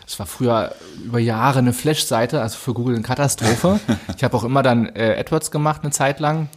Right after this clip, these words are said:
Speaker 1: Irgendwann hat die Seite neu aufgesetzt und ich war dann tatsächlich gut gelistet.
Speaker 2: Wo bist du jetzt?
Speaker 1: Es schwankt zwischen Seite eins am Ende und Seite zwei, aber es ist mir
Speaker 2: Immer noch
Speaker 1: insofern,
Speaker 2: ordentlich, ne? Ja.
Speaker 1: äh, relativ egal, weil ich Hochzeiten eigentlich nicht mehr mache.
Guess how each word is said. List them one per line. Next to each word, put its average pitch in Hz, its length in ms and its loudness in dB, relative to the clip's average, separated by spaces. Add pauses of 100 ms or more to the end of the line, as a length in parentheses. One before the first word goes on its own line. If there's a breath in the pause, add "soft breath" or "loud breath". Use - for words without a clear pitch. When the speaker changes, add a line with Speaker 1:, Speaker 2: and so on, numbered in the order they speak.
(760)
Speaker 1:
Irgendwann 135 220 4
hat 127 80 0
die 131 40 -2
Seite 127 240 2
neu 123 160 4
aufgesetzt 160 640 0
und 131 240 0
ich 120 140 -6
war 107 100 2
dann 131 120 0
tatsächlich 127 420 -2
gut 123 160 -8
gelistet. 143 460 -4 (500 loud breath)
Speaker 2:
Wo 104 80 4
bist 95 200 0
du 95 60 0
jetzt? - 300 -4 (1120)
Speaker 1:
Es - 80 -6
schwankt 117 420 0
zwischen 117 600 0
Seite 113 380 -2
eins 113 260 0
am 113 120 2
Ende 117 380 2
und 110 160 2
Seite 107 240 -6
zwei, 107 360 -2
aber 110 120 -2
es 110 100 -6
ist 117 160 -8
mir 120 200 0
Speaker 2:
Immer 113 180 2
noch 98 80 2
Speaker 1:
insofern, 123 520 4
Speaker 2:
ordentlich, - 180 -2 (280 loud breath)
ne? 101 120 -10 (180)
Ja. - 0 -
Speaker 1:
äh, 113 120 -4
relativ 123 440 2
egal, 117 400 2
weil 113 100 0
ich 110 140 -4
Hochzeiten 113 460 -4
eigentlich 110 340 -4
nicht 104 120 0
mehr 104 100 0
mache. 101 240 -4